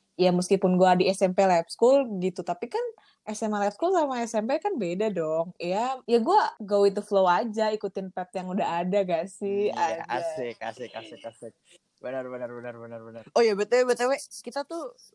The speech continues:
Speaker 2: di podcast kali ini kita bakal ngomongin apa sih?
Speaker 1: Nah, topik kita kali ini adalah sesuai dengan feeds Instagram kita yang baru kita post kemarin nih, Ro. Yaitu inner child. Apaan
Speaker 2: Apa
Speaker 1: sih
Speaker 2: tuh?
Speaker 1: inner child itu?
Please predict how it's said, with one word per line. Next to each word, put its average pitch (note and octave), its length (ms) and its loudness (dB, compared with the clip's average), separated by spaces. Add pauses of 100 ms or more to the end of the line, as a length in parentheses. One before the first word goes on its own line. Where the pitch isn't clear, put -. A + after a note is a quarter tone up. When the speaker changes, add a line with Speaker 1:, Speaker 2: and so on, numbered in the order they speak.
Speaker 2:
di G#3 160 -10
podcast A#3+ 400 -4
kali A#3+ 240 -2
ini - 0 -
kita D4 240 -2
bakal A3+ 240 0
ngomongin G3 320 -8
apa A3+ 240 -14
sih? G3 240 -10
Speaker 1:
Nah, G3 160 0
topik D#4+ 480 -4
kita D#4+ 560 -2
kali E4 320 0
ini G3+ 320 0
adalah F#3 800 0
sesuai G3+ 400 0
dengan F#3+ 480 -4
feeds B3 240 0
Instagram A3 400 4
kita A3+ 240 0
yang A#3 80 -2
baru A3+ 80 0
kita A3+ 320 -2
post A#3+ 160 -2
kemarin A#3+ 400 0
nih, A3 160 -2
Ro. F#3+ 320 -2 (480)
Yaitu A3+ 400 0
inner A3+ 400 0
child. F3 480 -6
Apaan C4+ 320 -4
Speaker 2:
Apa C#4+ 80 -4
Speaker 1:
sih D#4+ 80 2
Speaker 2:
tuh? D#4 160 4
Speaker 1:
inner C4+ 160 0
child A#3 160 0
itu? A#3+ 320 -2